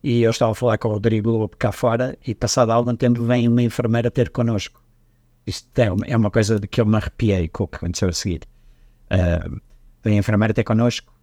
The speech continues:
eh, e com o fixa, eu não fa-, lá está, eu não falo nem ucraniano nem russo, portanto não perceberia nada do que é que ela dizia,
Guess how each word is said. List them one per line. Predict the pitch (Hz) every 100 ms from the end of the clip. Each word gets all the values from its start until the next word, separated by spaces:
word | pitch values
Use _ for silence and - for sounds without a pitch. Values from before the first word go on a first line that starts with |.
| _ _ -
eh, | 101 95
e | 85
com | - 110
o |
fixa, | 90 127 104 - 143 - -
eu | 92
não | 85
fa-, | - 160 _ _ -
lá | 107
está, | 98 - - -
eu | 104
não |
falo | - 101
nem | 101 104
ucraniano | 117 101 101 98
nem | 98
russo, | 110 -
portanto | - 98 87
não | 110
perceberia | - - 104 101
nada | 107 98
do | 101
que | 110
é |
que | 101
ela | 92 95
dizia, | 92 98